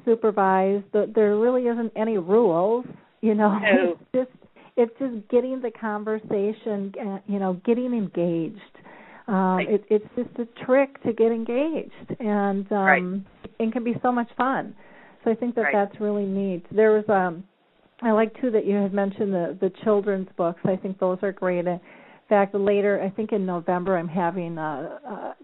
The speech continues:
Speaker 1: it's gonna actually be the editor on because the authors were, are over in the pond and they don't speak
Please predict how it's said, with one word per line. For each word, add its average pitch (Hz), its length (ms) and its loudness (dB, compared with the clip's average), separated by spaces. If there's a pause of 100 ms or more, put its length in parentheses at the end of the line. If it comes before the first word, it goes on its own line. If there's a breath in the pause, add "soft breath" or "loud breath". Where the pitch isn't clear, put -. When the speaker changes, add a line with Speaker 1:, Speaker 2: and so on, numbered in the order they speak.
Speaker 1:
it's 196 260 -4
gonna 202 180 0
actually 185 300 0
be 185 100 -2
the 175 140 -2
editor 180 440 2
on 170 220 -2
because 180 380 -4
the 175 120 -2
authors 175 420 -2 (120)
were, 175 180 2 (380 loud breath)
are 196 160 4
over 202 260 2
in 196 80 0
the 190 60 -4
pond 202 400 2
and 190 120 0
they 185 60 0
don't 196 260 -2
speak 190 240 -6